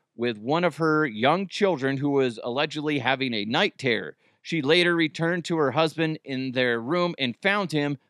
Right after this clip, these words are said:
quote unquote, "cold to the touch." The charges come two months after Miss Richens wrote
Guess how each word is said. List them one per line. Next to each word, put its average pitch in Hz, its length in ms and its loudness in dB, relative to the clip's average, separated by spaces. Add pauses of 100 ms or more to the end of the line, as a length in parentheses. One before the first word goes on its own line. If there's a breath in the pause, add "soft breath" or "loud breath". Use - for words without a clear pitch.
(140)
quote 147 200 0
unquote, 127 500 -4
"cold 110 300 -6
to 117 100 -10
the 113 140 -8
touch." 151 420 -2 (300)
The - 80 -10
charges 147 460 0
come 131 500 -2
two 180 160 -6
months 156 240 -2
after 139 300 0
Miss 123 220 -6
Richens 131 500 -4
wrote 113 300 -4